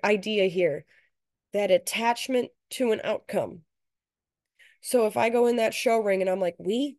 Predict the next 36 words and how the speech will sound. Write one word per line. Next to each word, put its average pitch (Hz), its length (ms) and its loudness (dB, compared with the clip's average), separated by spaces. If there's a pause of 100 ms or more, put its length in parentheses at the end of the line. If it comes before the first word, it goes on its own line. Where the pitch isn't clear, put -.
need 214 280 -4
to 160 120 -10
get - 320 -4
through 214 200 -6
this 190 240 -2
cross 220 300 -10
country 208 340 -4
course, 180 500 2 (480)
and 190 140 -4
I 196 120 -2
don't 220 160 0
care 220 420 -2 (220)
if - 60 -14
I 180 100 0
have 185 140 -2
to 180 100 -2
beat 180 340 -6
you 226 160 2
over 214 200 2
that 202 200 0
jump," 202 340 -2 (1700)
there's 190 180 2
an 196 60 4
attachment 226 580 0
to 214 200 -2
an 202 80 0
outcome 190 480 -2 (100)
that 220 160 2
the 233 100 0
horse 269 260 4
is 202 180 -4 (800)
very 277 340 6
<laughs> - 20 4
obviously 254 520 4
disagreeing 208 640 0
with. - 340 -4